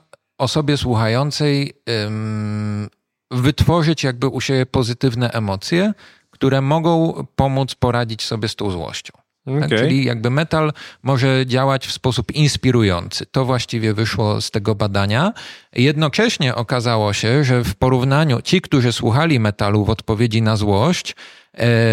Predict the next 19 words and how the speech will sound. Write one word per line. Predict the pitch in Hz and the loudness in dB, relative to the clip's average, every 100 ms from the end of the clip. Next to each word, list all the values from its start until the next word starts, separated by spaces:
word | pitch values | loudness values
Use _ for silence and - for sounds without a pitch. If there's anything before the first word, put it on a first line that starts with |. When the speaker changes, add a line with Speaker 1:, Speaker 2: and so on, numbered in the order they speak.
| 110 - | 2 2
Speaker 1:
utrzymywali | 147 139 - 139 127 123 175 165 123 117 - _ _ - | 0 0 0 2 2 2 2 2 2 0 -6 _ _ -6
wyższe | 104 147 156 - - 107 | 0 2 2 0 0 -2
tętno, | - 107 98 - 95 113 185 202 _ _ _ _ | 0 -2 -2 -2 0 2 0 -2 _ _ _ _
bo | 107 107 - | -4 -2 -2
to | 117 | -2
był | 113 | 2
jeden | 113 113 107 | 2 2 0
z | |
badanych | 101 104 107 107 - | 0 -2 -2 -2 -2
parametrów. | 104 98 98 90 - 107 165 113 | -2 0 -2 -2 0 2 2 0
Speaker 2:
Mhm. | 113 156 - | -2 -6 -4
Speaker 1:
Jakby | 117 117 120 | -2 0 2
reakcja | 127 143 151 - 131 113 101 98 | 0 0 -2 -4 0 2 2 0
była | 113 127 123 107 98 101 - _ - | 0 2 4 2 0 -2 -10 _ -2
utrzymana, | 143 - 139 135 185 147 | 0 2 2 2 2 0
podczas | - 117 - 117 107 | 0 -2 0 -2 -2
gdy | 110 113 | -2 0
słuchali | 127 107 113 104 104 | 2 2 2 2 0
metalu, | 101 - 90 90 117 202 | 0 0 0 2 2 0